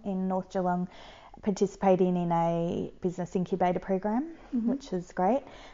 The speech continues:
Speaker 1: And then Wednesday I'd have my three-year-old at home,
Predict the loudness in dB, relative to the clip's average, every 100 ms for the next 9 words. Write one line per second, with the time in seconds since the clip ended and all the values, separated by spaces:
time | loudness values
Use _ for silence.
0 | -20 0 4 4 2 0 -2 -2 -4 -8
1 | -4 2 4 4 2 0 -4 -8 -8 -2
2 | -2 -2 -2 0 0 -2 -6 -8 -8 -12
3 | -10 -8 -6 -2 0 2 2 0 -2 -6
4 | -6 -2 -2